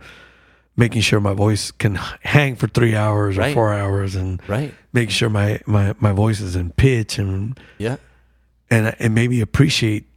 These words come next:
Speaker 1: the, the craft of singing.
Speaker 2: Mm-hmm.
Speaker 1: And I'm like,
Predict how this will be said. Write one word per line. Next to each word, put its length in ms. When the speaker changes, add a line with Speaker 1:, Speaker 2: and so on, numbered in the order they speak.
Speaker 1:
the, 320
the 100
craft 420
of 100
singing. 680
Speaker 2:
Mm-hmm. 120
Speaker 1:
And 100
I'm 100
like, 180